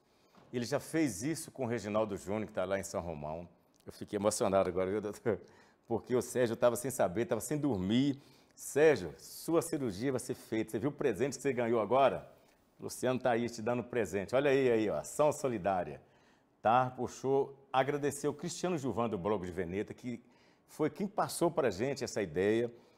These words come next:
O Hélio, do Grupo Vaziano. E eu falei, vou atrás do doutor Luciano. Eu sei que ele tem um coração maior do que o corpo dele. É um cara que ajuda muita gente. Não fo-, você não é o primeiro, viu, Sérgio? Ele ajudou pessoas em Janaúba.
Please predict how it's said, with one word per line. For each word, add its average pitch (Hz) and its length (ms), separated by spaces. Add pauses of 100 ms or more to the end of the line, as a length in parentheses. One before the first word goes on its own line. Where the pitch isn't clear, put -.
(280)
O 170 240 (100)
Hélio, 180 540
do 120 120
Grupo 123 220
Vaziano. 113 840 (320)
E 131 80
eu 131 60
falei, 127 220
vou 123 200
atrás 139 260
do 131 40
doutor 135 260
Luciano. 113 500 (120)
Eu 123 100
sei - 280
que 143 100
ele 120 80
tem 135 80
um 120 40
coração 120 360
maior 120 320
do - 60
que - 100
o 113 100
corpo - 340
dele. 117 400 (420)
É 131 100
um 147 100
cara 139 300
que 135 180
ajuda 127 320
muita 156 420
gente. 117 320
Não 147 80
fo-, - 220
você 160 360
não 214 120
é - 20
o 208 60
primeiro, 110 380
viu, 151 120
Sérgio? 85 340 (440)
Ele 139 160
ajudou 151 600 (260)
pessoas 160 420
em 143 80
Janaúba. 131 640